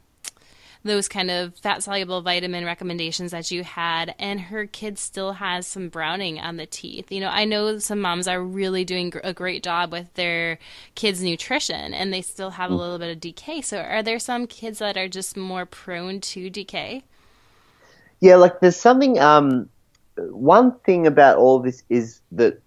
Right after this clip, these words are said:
Speaker 2: we have, um, you know, eating the modern diet seems to, you know, it will do a certain amount of damage. It might even be for generations, and kind of,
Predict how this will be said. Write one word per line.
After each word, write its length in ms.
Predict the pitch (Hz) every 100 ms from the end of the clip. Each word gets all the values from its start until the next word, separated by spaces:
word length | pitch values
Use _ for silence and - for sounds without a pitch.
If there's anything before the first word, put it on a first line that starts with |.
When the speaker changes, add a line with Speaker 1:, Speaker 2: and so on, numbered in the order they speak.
| _
Speaker 2:
we 520 | 90 104 120 117 113 -
have, 640 | - 156 160 165 151 - _ _ _ _ _ _
um, 760 | - 113 113 110 107 107 107 98 _ - - _ _ _ _
you 120 | 78
know, 240 | 110 104 - - _
eating 320 | 120 143 147
the 60 | 131
modern 360 | 120 117 110
diet 460 | 104 101 104 101 -
seems 440 | - - 120 123 -
to, 220 | 101 - _ _
you 80 | -
know, 120 | 101
it 180 | - 98
will 220 | 95 120
do 380 | 113 117 107 98 - _ _ _
a 20 | 117
certain 360 | - 123 107
amount 220 | 117 98
of 80 | 98
damage. 400 | 98 95 98 95
It 200 | - -
might 380 | 101 104 110 135
even 240 | 139 123
be 120 | 113 110
for 180 | 107
generations, 1000 | 98 - 110 104 101 98 135 - 175 185 - - _ - -
and 200 | 110 113
kind 280 | - 139 135
of, 180 | 120